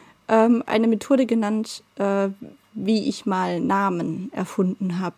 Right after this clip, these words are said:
mit einer Freundin zusammen für ein uraltes Projekt. Und zwar hab ich einfach nur einen Buchstabensalat von mir gegeben und sie hat, äh, Teile daraus genommen und irgendwie brauchbare Namen daraus geformt. Das Gleiche hab ich jetzt wieder gemacht,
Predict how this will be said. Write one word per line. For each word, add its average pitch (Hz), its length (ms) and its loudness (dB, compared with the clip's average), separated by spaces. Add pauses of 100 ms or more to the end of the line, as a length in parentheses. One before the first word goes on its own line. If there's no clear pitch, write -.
(120)
mit - 160 -4
einer 185 120 -4
Freundin 185 380 0
zusammen - 500 -8 (100)
für 196 220 2
ein 196 160 2
uraltes 185 360 -2
Projekt. - 480 -2 (320)
Und 202 80 -2
zwar 196 180 2
hab 202 140 2
ich - 180 -8
einfach 214 200 -4
nur 202 240 2
einen 185 140 -2
Buchstabensalat 254 760 0
von 262 120 2
mir 233 140 4
gegeben 240 500 0
und 196 540 -4
sie 208 300 -2
hat, - 500 -6 (320)
äh, 170 420 -6
Teile 196 300 4
daraus 196 320 4
genommen 185 380 0
und 180 440 -4
irgendwie 180 640 0 (520)
brauchbare 208 600 4
Namen 180 320 4
daraus 165 320 -2
geformt. - 520 -8 (880)
Das 214 220 2
Gleiche 254 420 4
hab 240 160 0
ich 233 100 -2
jetzt - 300 -4
wieder 277 200 4
gemacht, 302 520 2